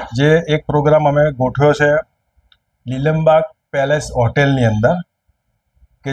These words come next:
જેની ફી એક હજાર રૂપિયા છે અને એ આખા દિવસનો પ્રોગ્રામ છે સવારે સાડા નવથી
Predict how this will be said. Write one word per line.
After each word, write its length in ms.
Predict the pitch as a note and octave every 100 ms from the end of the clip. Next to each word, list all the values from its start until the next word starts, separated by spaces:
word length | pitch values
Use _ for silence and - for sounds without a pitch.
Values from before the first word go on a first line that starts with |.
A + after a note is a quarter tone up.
| B2
જેની 360 | B2+ D3 D#3 D#3+ D#3+ -
ફી 200 | D3 D#3 C#3
એક 140 | D3 D3 B2+
હજાર 160 | C3+
રૂપિયા 340 | B2+ A#2+ B2 A#2
છે 80 | C#3+ F3+ _ _ _ _ _ _ _ -
અને 200 | C3 D3 D3 D#3+
એ 20 |
આખા 360 | C#3+ B2 D#3+ D#3+
દિવસનો 380 | D#3 D3+ - C#3 C3
પ્રોગ્રામ 380 | B2 B2 A#2+ A#2
છે 80 | D3
સવારે 340 | B2+ B2+ C3+ C#3 B2+
સાડા 240 | A#2+ C3 C3+
નવથી 260 | C3 B2